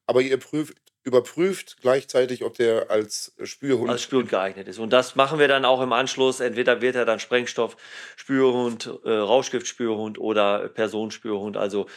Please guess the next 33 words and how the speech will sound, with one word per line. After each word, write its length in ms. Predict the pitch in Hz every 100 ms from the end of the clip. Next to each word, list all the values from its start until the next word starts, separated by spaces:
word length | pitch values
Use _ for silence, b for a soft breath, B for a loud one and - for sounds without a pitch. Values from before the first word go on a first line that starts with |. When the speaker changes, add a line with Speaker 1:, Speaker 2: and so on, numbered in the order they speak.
| B -
Speaker 2:
Mantrailing 640 | 113 107 117 110 107 104
Light. 440 | 104 110 127 - B B
Das, 180 | 107 101
äh, 460 | 104 120 113 117 117
je, 320 | 113 117 123
alle 180 | 131 120
Fachleute 540 | 143 131 123 120 120
mögen 280 | 113 120 120
mich 140 | 110
jetzt 180 | 117 107
nicht, 360 | 117 107 - -
äh, 400 | - 110 107 104
vierteilen 520 | 104 - 135 135 131 120
oder 200 | 117 110
so. 280 | 117 123 123 B B
Also 180 | - 113
ich 100 | 110
nenne 160 | 123 127
das, 180 | 113 -
äh, 140 | 120
Personenspürhund 760 | - 127 135 139 - 156 147 131
ist 220 | 120 -
die 80 | 123
offizielle 540 | 131 135 131 131 123
Be-, 340 | 117 120 117 -
Bezeichnung. 640 | 110 - 139 143 139 135 B B
Ich 140 | - -
nenne 240 | 139 139
es 140 | 127 -
dann 160 | 127
mal 160 | 120 117
Mantrailing 600 | 117 127 - 123 117 107
Light. 360 | 110 120 135